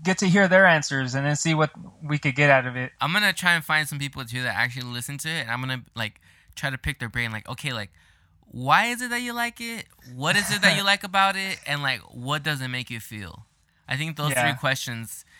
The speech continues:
Speaker 2: is what I wanna know, because, like, like, if you ask, if you a-, if you were to ask me that about, like, the music I listen to, why do I like it?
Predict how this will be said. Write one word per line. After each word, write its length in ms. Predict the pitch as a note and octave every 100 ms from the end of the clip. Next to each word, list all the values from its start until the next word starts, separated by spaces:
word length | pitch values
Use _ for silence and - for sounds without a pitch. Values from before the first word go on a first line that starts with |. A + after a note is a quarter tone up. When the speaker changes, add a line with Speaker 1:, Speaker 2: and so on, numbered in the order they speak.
| - _ _
Speaker 2:
is 180 | C3+ B2+
what 200 | C3+ C3+
I 60 |
wanna 260 | C3 B2+ A#2+
know, 260 | B2+ C3 A#2
because, 260 | A#2 B2+
like, 200 | B2 A#2 - - _ _ -
like, 220 | F3 -
if 120 | F#3
you 80 | F#3
ask, 340 | F3 F#3 - -
if 140 | D#3+ G#3+
you 120 | C4
a-, 160 | A3+ -
if 120 | D#3+
you 120 | G3+
were 100 | A3+
to 120 | G#3+
ask 280 | F#3 F3 -
me 160 | D#3 E3
that 260 | D3 C#3+
about, 260 | C3 A#2 A2+
like, 120 | A2+
the 60 | -
music 300 | B2 C#3 A2
I 100 | C3
listen 240 | C#3 B2 A2+
to, 300 | A#2+ A2 A#2 _ _ _ _
why 240 | A#2 C3+ F3+
do 60 |
I 180 | G3+ G3+
like 240 | G3+ G3+
it? 240 | G#3 G#3